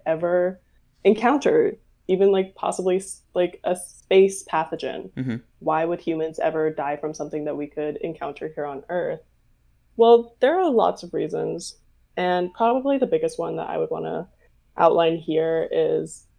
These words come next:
Speaker 1: your immune system is a really, really, really complex network of different reactions and different, um, processes that are all going on at the same time.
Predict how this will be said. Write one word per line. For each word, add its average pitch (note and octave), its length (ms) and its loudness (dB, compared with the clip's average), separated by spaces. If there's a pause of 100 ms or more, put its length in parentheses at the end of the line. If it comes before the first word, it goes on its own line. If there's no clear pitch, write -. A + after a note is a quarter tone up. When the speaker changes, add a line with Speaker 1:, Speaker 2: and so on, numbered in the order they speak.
(420)
Speaker 1:
your A3+ 160 8
immune A#3+ 240 4
system C#4 400 -6
is C4 140 -4
a B3+ 80 0
really, F3 560 0
really, D#3+ 640 -4 (180)
really A3+ 340 6
complex F3+ 680 -8
network - 560 -6 (260)
of E3+ 280 -10
different A#3 320 2
reactions F#3 960 -2 (100)
and E3 500 -6 (580)
different, G#3 540 4 (100)
um, F3 540 -2
processes A3+ 640 -2
that F3+ 100 0
are F3+ 120 -2
all G3+ 240 0
going G#3 280 0
on F3 200 -4
at E3+ 100 -8
the E3+ 60 -8
same E3+ 280 -6
time. G3+ 640 -4